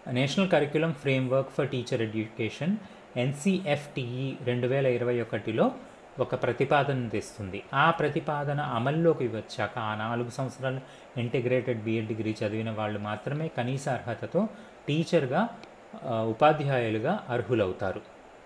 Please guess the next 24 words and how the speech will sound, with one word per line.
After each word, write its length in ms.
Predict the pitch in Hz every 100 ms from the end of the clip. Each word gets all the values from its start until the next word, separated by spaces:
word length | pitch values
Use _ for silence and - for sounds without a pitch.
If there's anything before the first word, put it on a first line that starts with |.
| - - 151
ఇది 440 | 117 123 120 113
చక్కని 440 | 110 120 - 170
పరిణామం. 520 | 165 135 127 123 151 214
కాకపోతే 500 | 139 120 127 165 165
ఈ 100 | 131
రెండు 240 | 127 135
వేల 180 | 147 147
ముప్పై 320 | 131 - 151
అనేది 340 | 147 143 135 -
చాలా 240 | 113 120 135
దూరం. 440 | 117 120 143 220 - - - - - -
ఆ, 180 | 113 117
అంత 200 | 120 135
దూరం 280 | 147 147 185
పెట్టక్కర్లేదు. 640 | 180 - 135 135 117 110 123
ఇది 260 | 127 110
వెను 220 | 110 123 147
వెంటనే 560 | 160 151 160 170 165 131
అమలుపరిచి 680 | 123 143 147 131 - 131 123
రెండు 240 | 127 139
వేల 180 | 151 147
ఇరవై 340 | 120 120 151
ఐదు 280 | 165 143 135
కల్లా 400 | 123 110 113